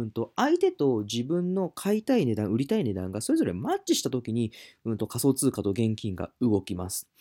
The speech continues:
が、しかし、自分がこの値段で買いたいんだって思っていた値段が、で、うんと、マッチしなかった場合、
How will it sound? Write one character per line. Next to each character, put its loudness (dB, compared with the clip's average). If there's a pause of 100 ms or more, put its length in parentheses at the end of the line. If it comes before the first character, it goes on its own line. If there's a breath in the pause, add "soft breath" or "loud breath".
(140)
が、 0
し -2
か 2
し、 2 (240 loud breath)
自 0
分 0
が 0
こ 0
の 2
値 4
段 2
で 4
買 2
い 0
た 2
い 0
ん 0
だ 0
っ -4
て -4
思 2
っ -4
て 0
い 0
た -8
値 0
段 0
が、 2 (480 soft breath)
で、 6 (240)
う 0
ん -4
と、 0
マ 2
ッ 0
チ -6
し -4
な 0
か -2
っ -8
た -6
場 -2
合、 -4